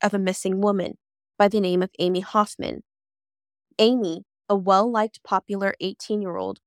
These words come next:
was leaving her job at the mall just around nine thirty P M. She said bye to a friend and walked toward her car. That marked the time when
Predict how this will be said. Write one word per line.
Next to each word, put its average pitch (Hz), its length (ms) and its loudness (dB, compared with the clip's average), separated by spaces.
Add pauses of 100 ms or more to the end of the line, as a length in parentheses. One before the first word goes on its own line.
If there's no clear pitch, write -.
(360)
was 208 180 -2
leaving 214 320 2
her 254 160 -2
job 190 360 2
at 196 100 -6
the 226 80 0
mall 185 360 2
just - 320 -6
around 285 400 4
nine 202 340 2
thirty 73 540 -12
P - 180 0
M. - 60 -10 (1200)
She - 180 2
said 269 220 4
bye 226 180 6
to 247 120 -2
a - 20 -8
friend 196 460 -6 (180)
and 190 360 -4
walked 185 480 0
toward 180 360 0
her - 80 -8
car. - 460 -6 (760)
That 208 260 4
marked 240 360 2
the 240 100 2
time 180 380 0
when 180 100 -2